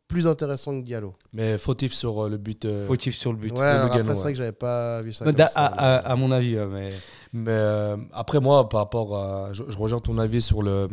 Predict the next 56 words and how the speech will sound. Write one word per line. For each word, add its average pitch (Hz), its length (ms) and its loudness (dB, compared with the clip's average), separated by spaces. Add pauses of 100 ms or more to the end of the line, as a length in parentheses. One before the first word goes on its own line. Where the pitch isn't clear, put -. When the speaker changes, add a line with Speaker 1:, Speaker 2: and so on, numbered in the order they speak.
(380)
Speaker 2:
sur - 160 -12
le 98 60 -6
fait 117 140 -4
de, 110 120 -6
les 104 140 -4
joueurs 113 220 0
qui - 160 -12
progressent. 117 540 2
Moi, 113 100 -4
c'est, 107 180 -2
Speaker 1:
Mm. 120 160 -6 (100)
Speaker 2:
moi, 110 100 -6
c'est 110 100 -4
Antunes. 117 340 0 (520)
Moi, 117 120 -2
Antunes, 117 340 2 (120)
là, 117 120 4
je 107 120 0
l'ai, 110 120 4
Speaker 1:
Antunes, 135 200 0
j'avais 127 200 0
mis 117 80 -6
dans 110 100 -10
mes 104 160 -10
Speaker 2:
je 113 100 -2
l'ai, 104 680 2 (160)
on 107 60 -4
l'a 107 120 2
vu, 127 300 2
euh, 104 240 4
voilà, 104 180 2
même 104 240 0
si, 98 300 -8
euh, 95 100 -6
malheureusement, 98 560 -4
il 90 80 -6
a 92 40 -8
pas 104 120 -4
eu 104 60 -2
de 101 60 -8
but, 101 220 -6
euh, 92 100 -2
servétien, 107 580 0
c'était 107 300 -6
un, 110 220 -8
un 110 120 -2
joueur, 110 520 2
euh, 98 40 -2
voilà, 110 320 2
il 90 140 -6
s'est 104 160 -6
affir-, 107 360 -6
un 113 100 -6
peu 120 120 0
plus - 300 2
infirmé, 120 480 -2